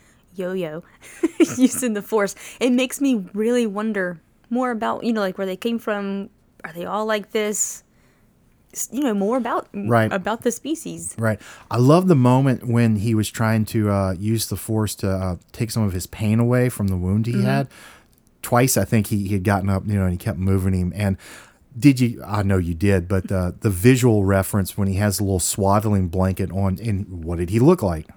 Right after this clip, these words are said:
Speaker 1: You look like
Speaker 2: Baby Yoda
Speaker 1: Yeah.
Speaker 2: in his, in his
Speaker 1: <laughs>
Speaker 2: Jedi
Speaker 1: Yeah.
Speaker 2: robe, right?
Speaker 1: Exactly.
Speaker 2: Um,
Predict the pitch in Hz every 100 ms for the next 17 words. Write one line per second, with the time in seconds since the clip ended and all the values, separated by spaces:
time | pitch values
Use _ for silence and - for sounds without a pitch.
0 | - 156 151 156 180 170 - _ _ _
1 | _ - 90 104 110 147 147 110 107 104
2 | 101 262 104 107 - 139 165 135 104 101
3 | 95 92 107 120 147 - - - - 220
4 | 202 196 226 - 151 147 143 127